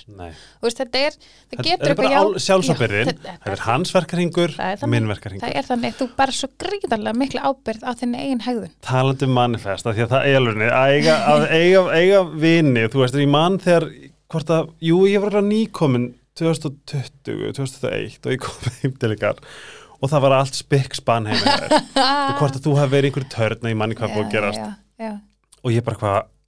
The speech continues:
Speaker 1: vinkona,
Speaker 2: Mhm.
Speaker 1: var skreið Brie Vandekamp í Björnskatæri
Speaker 2: Já,
Speaker 1: morgun, eða?“
Speaker 2: einmitt, einmitt.
Speaker 1: Hún bara, „Hvað, þetta er Jonni?“
Speaker 2: Já.
Speaker 1: Ég bara, „Hvað ertu að tala um?“ Já, og
Speaker 2: Já.
Speaker 1: manst ég, og þú manst hvað ég sagði?
Speaker 2: Mhm.
Speaker 1: „Bíddu, er hann ekki reiður?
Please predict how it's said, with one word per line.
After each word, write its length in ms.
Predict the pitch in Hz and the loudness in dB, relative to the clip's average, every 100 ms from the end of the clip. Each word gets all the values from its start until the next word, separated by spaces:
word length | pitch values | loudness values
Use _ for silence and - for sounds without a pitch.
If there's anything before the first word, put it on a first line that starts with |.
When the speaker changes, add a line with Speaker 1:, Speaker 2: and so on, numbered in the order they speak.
| _ _ _ _ _ _ _ | _ _ _ _ _ _ _
Speaker 1:
vinkona, 320 | 113 117 104 95 - _ - | -12 -8 -6 -8 -14 _ -10
Speaker 2:
Mhm. 400 | 226 269 247 254 - _ _ _ _ _ _ _ 135 | -2 0 0 -2 -6 _ _ _ _ _ _ _ -4
Speaker 1:
var 240 | 120 120 - | 0 0 -2
skreið 460 | 147 - 135 131 123 | -10 -2 0 0 0
Brie 220 | 139 135 127 | 0 2 2
Vandekamp 560 | 135 139 127 - 98 | 0 0 -4 -10 -8
í 60 | 110 | -4
Björnskatæri 480 | 117 107 113 110 107 | -4 -4 -6 -4 -2
Speaker 2:
Já, 40 | |
Speaker 1:
morgun, 260 | 110 - - | -4 -4 -6
eða?“ 140 | - - | -6 -8
Speaker 2:
einmitt, 180 | - 214 | -10 -10
einmitt. 320 | 202 208 208 | -10 -12 -6
Speaker 1:
Hún 100 | 147 | -2
bara, 120 | 156 | -2
„Hvað, 160 | 151 139 | 0 0
þetta 80 | 139 | 0
er 80 | 202 | -2
Jonni?“ 360 | 233 165 110 139 - | 0 -2 -4 -6 -8
Speaker 2:
Já. 120 | 277 320 | -12 -12
Speaker 1:
Ég 60 | 120 | -14
bara, 120 | 127 - | -14 -12
„Hvað 80 | 135 | -12
ertu 100 | 135 | -12
að 60 | - | -10
tala 160 | 139 120 | -8 -8
um?“ 100 | 104 - _ _ _ _ _ _ _ _ | -10 -16 _ _ _ _ _ _ _ _
Já, 120 | 131 | 0
og 160 | 127 147 | 2 0
Speaker 2:
Já. 60 | 151 | 0
Speaker 1:
manst 280 | 165 185 196 | 0 0 -2
ég, 120 | 180 | -2
og 160 | 170 | -4
þú 80 | 156 | 0
manst 180 | 175 135 | 2 2
hvað 100 | 156 | 0
ég 60 | 143 | 2
sagði? 260 | 113 95 110 | 2 0 -6
Speaker 2:
Mhm. 400 | 98 202 196 - _ _ _ _ _ - | -14 -14 -14 -18 _ _ _ _ _ -14
Speaker 1:
„Bíddu, 140 | - | -6
er 60 | 131 | -4
hann 80 | 131 | -2
ekki 140 | 123 160 | -4 -6
reiður? 340 | 180 - | -8 -10